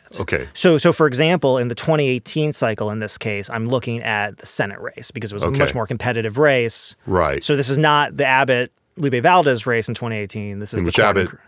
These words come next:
Speaker 2: just
Speaker 1: did considerably better.
Speaker 2: Yeah, and I mean
Speaker 1: among Hispanics.
Speaker 2: Yeah, and I can justify this by so-, just saying, look, you know, Lupe Valdez did not run a terribly serious competitive campaign that cycle,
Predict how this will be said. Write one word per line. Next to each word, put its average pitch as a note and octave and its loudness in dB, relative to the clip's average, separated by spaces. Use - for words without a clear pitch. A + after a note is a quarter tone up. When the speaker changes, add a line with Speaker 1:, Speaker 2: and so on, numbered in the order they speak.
Speaker 2:
just - 0
Speaker 1:
did F2 -2
considerably F#2 0
better. D2+ 0
Speaker 2:
Yeah, D#3 6
and E3 4
I F3+ 6
mean F3 4
Speaker 1:
among B2+ 6
Hispanics. E2+ -4
Speaker 2:
Yeah, D#4 6
and E3+ 6
I A3 4
can E3 0
justify C#3 2
this A#2+ -2
by A#2 -2
so-, A#2+ -6
just A#2 -6
saying, C#3+ 0
look, C#3+ 0
you B2 -4
know, G#2+ -6
Lupe A#2 -2
Valdez A#2 0
did G#2+ -6
not A2+ -2
run A2+ -4
a G#2 -6
terribly A2+ -2
serious A2 -6
competitive A#2 -4
campaign E3 -4
that G#2+ -6
cycle, G#2+ -12